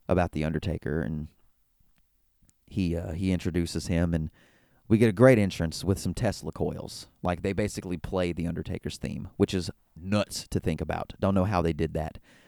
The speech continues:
Insane. And we get that one last final entrance. I'm actually getting emotional talking about this.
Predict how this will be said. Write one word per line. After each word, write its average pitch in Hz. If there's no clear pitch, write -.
Insane. 85
And 98
we 101
get 113
that 101
one 113
last 95
final 82
entrance. -
I'm 127
actually 104
getting 95
emotional 85
talking 85
about 78
this. -